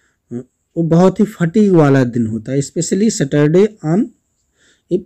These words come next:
फटीग का दिन होता है, पूरी तरह से थका देने वाला दिन होता है। अब वही यहाँ पर लेखक कह रहे हैं कि लग रहा है इस योजना में काम करते रहना, विशेष रूप से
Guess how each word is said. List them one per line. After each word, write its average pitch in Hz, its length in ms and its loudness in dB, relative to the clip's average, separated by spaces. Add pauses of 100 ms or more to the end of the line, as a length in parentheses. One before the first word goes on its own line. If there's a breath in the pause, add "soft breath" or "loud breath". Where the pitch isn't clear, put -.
(160)
फटीग 185 500 -2
का 151 140 -2
दिन 135 140 4
होता 135 240 2
है, 185 60 -4
पूरी 175 280 2
तरह 185 200 2
से 220 140 2
थका 165 360 0
देने 147 240 6
वाला 131 200 4
दिन 120 180 2
होता 120 300 0
है। 180 200 2 (500 loud breath)
अब 127 120 -2
वही 180 220 6
यहाँ 185 180 4
पर 185 120 0
लेखक 170 280 0
कह 170 100 0
रहे 165 120 4
हैं 185 100 4
कि 190 100 -2
लग 156 160 2
रहा 175 140 4
है 180 120 6
इस 165 160 0
योजना 160 360 4
में 170 180 2
काम 147 280 0
करते 151 320 -4
रहना, 156 240 4
विशेष 147 440 0
रूप 151 140 2
से 254 240 0